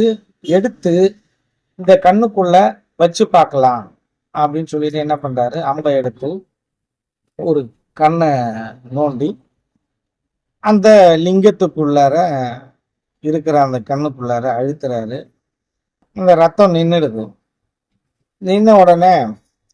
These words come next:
"சரி, ரத்தம் நின்னுடுச்சு" அப்படின்னு சொல்லிட்டு சந்தோஷப்படுறாரு. அப்படி சந்தோஷப்பட்டுட்டு இருக்கக்குள்ள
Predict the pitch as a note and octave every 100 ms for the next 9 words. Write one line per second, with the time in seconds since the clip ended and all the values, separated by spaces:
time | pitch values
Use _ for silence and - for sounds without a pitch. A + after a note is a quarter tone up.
0 | _ - F#3 E3 D#3 D#3 F3+ D#3+ D#3+ E3
1 | D3 A#2 C3+ B2 A2+ C3 C3+ D3 D3 C#3+
2 | C3 D3 B2+ B2+ C#3 C3 B2 A2 G#2+ G#2
3 | B2+ A3 _ _ _ _ _ _ _ C#3+
4 | C#3 D3+ F3 G3 F3+ F#3+ D#3 D3+ C#3 C3
5 | B2 A2+ A2